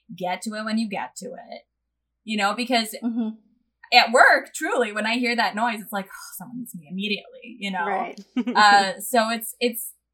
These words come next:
Speaker 1: it's so nice to know, too, this is here. I will read it. I'm excited about this, but I wanna dedicate time to it. So I'm not gonna do it right now because I don't have the time to dedicate to it to, like, maybe brainstorm or, you know, like,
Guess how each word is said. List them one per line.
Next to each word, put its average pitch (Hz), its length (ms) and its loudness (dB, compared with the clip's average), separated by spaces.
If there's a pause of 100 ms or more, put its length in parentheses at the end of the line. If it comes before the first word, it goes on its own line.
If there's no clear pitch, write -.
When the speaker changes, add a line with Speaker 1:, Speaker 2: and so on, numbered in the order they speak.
Speaker 1:
it's 226 260 -10
so 247 180 2
nice 269 540 2
to 240 120 -4
know, 196 460 0
too, 196 600 -4 (360)
this 208 200 -8
is 277 140 -14
here. 170 460 -8
I 190 120 -2
will 180 180 -12
read 175 240 -18
it. 175 280 -14
I'm 185 120 -4
excited 240 520 0
about 165 240 -6 (100)
this, 190 360 -12
but 190 120 -2
I 196 100 2
wanna 208 240 -2
dedicate 190 560 -8
time 269 300 0
to 190 160 -10
it. 170 120 -12
So 202 80 -8
I'm 190 100 -4
not 220 200 4
gonna 214 160 -4
do 190 120 -12
it 180 160 -14
right 180 200 -8
now 175 460 -12 (160)
because 208 200 -8
I 202 60 -4
don't 240 300 2
have 202 140 -2
the 185 60 -12
time 185 400 -10
to 185 80 -16
dedicate 175 460 -12
to 185 140 -14
it 170 140 -14
to, 202 100 -16
like, 185 260 -10
maybe 175 260 -12
brainstorm 180 640 -16
or, 180 340 -12 (180)
you 196 180 -12
know, 175 260 -14
like, 175 180 -16